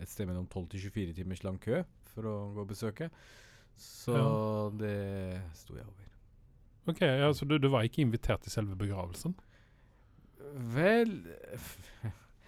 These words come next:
Speaker 1: vi som bor i huler har et eget, eh, nettverk av,
Speaker 2: Nettverk, ja.
Speaker 1: eh, huler
Speaker 2: Ja.
Speaker 1: som vi benytter oss av.
Speaker 2: Så dronningen hadde sin egen hule, eller?
Speaker 1: Jeg kan ikke bekrefte eller avkrefte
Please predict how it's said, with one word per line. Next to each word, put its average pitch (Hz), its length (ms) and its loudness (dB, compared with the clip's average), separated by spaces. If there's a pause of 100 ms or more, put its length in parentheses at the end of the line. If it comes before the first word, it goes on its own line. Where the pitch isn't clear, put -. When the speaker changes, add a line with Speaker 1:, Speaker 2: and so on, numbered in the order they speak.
(400)
Speaker 1:
vi 143 300 4
som 175 340 2
bor 131 240 6
i 143 60 6
huler 123 380 6 (160)
har 104 220 2
et 107 120 -2
eget, 104 480 -2
eh, 101 420 0
nettverk 104 800 -4 (260)
av, 101 300 0
Speaker 2:
Nettverk, 95 80 -8
ja. 101 140 -2 (120)
Speaker 1:
eh, 101 40 2
huler 135 500 6 (200)
Speaker 2:
Ja. 127 120 4
Speaker 1:
som 120 520 0
vi 113 360 2
benytter 113 460 0
oss 110 140 0
av. 226 200 6 (320)
Speaker 2:
Så 147 120 6
dronningen 139 460 10
hadde 123 240 8
sin 120 180 6
egen 107 400 6
hule, 113 320 4
eller? 190 220 6 (920)
Speaker 1:
Jeg - 120 -20
kan 101 200 -6
ikke 101 280 0
bekrefte 107 460 -4
eller 117 140 2 (120)
avkrefte 113 400 -2